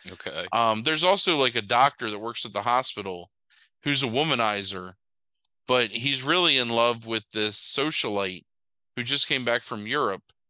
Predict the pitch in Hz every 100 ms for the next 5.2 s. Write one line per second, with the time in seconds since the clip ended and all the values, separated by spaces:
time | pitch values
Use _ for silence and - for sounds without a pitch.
0 | _ _ _ 131 127 139 151 - 127 -
1 | 135 135 113 104 107 120 98 87 87 _
2 | _ _ _ 117 - 165 151 120 110 127
3 | 131 - - 107 101 95 85 85 _ -
4 | 139 131 127 120 107 95 101 110 113 -
5 | 85